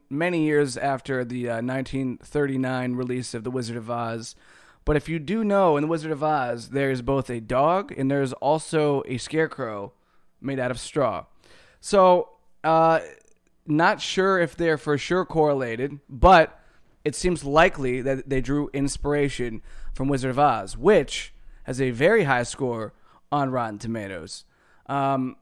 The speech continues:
it's also maybe one of my favorite movies of all t-, well, definitely one of my favorite movies, maybe my favorite movie ever. Um,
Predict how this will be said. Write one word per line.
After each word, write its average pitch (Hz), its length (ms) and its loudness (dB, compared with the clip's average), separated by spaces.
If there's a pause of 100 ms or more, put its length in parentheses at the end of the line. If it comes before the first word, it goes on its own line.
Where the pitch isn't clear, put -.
it's - 140 -2
also 185 560 4
maybe 170 200 2
one 165 100 2
of 160 40 2
my 151 120 2
favorite 135 240 0
movies 120 240 -2
of 110 80 -8
all 117 120 -2
t-, - 120 -18
well, 170 160 8
definitely 226 360 6
one 190 120 8
of 175 40 2
my 156 120 4
favorite 143 220 2
movies, 131 260 -2
maybe 165 180 4
my 165 160 0
favorite 127 280 -2
movie 104 300 -10
ever. 90 300 -10 (460)
Um, 175 400 4